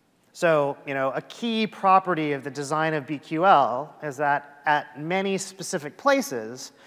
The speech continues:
the machine has to be able to say, "I'm unable to give you an answer to some confidence level that you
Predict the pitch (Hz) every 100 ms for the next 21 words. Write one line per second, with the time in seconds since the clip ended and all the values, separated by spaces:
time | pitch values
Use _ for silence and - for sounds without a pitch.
0 | - - _ _ - 147 143 165 165 214
1 | 190 156 196 196 - 180 170 - 180 185
2 | 175 156 - 180 156 147 139 147 156 180
3 | 180 165 156 151 147 143 143 147 147 131
4 | 135 - 147 139 151 131 131 123 135 131
5 | 123 104 131 135 120 107